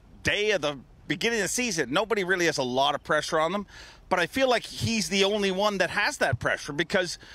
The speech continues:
you're right, and it, it's not dirting Scott. I mean, Scott, I believe, has two top ten since being on the Elite Series. Why we're saying that, why that stands out so much is because of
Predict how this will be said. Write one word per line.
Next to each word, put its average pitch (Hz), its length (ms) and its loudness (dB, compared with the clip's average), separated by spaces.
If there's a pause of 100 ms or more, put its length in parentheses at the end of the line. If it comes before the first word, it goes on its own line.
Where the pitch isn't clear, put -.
(200)
you're 196 160 4
right, 214 280 2
and 196 140 2
it, 208 160 2
it's - 300 -4
not 208 340 0
dirting 202 380 0
Scott. - 580 -2 (380)
I 143 60 -2
mean, 160 140 0
Scott, 208 320 2
I 247 60 4
believe, 190 300 2
has 151 180 2
two 214 260 0
top 190 300 0
ten 151 300 0
since 131 200 -4
being 156 220 2
on 147 140 2
the 135 80 2
Elite 135 320 0
Series. 117 480 -4 (1040)
Why 240 500 2
we're 226 160 2
saying 233 440 0
that, 131 200 2
why 190 220 2
that 214 180 0
stands 180 400 -2
out 202 240 0
so 151 140 0
much 127 260 -2
is 147 80 -8
because 185 440 0
of 185 120 0